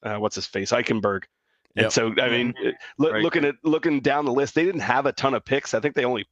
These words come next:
Speaker 1: had, like, seven or eight picks, but they were all super high quality that I feel like they've got depth pieces, but they've got four potential starters within the next year or two,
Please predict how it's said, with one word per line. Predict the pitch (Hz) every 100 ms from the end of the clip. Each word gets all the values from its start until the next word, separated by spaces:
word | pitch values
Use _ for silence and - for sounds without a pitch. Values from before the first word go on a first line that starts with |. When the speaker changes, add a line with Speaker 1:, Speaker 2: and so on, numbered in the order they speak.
| _
Speaker 1:
had, | - 110 110
like, | 101 -
seven | - 117 110
or | 107
eight | 110 -
picks, | 113 - 80 - _ - _ -
but | 135
they |
were | 127 -
all | 160 143
super | 117 - 147 113
high | 107 98
quality | - 113 110 101 104
that | 110
I |
feel | 104 123
like | 113 107
they've | - 107
got | 123 101 101
depth | 123 -
pieces, | 143 139 - 147
but | 131 113
they've | 110
got | 120 107 _ _ _ _ _
four | - 185
potential | - 131 143 147 - 117 104
starters | - - - 131 147 104 98 110
within | 113 120
the | 110
next | 113 -
year | 113 120 101
or |
two, | - 113 101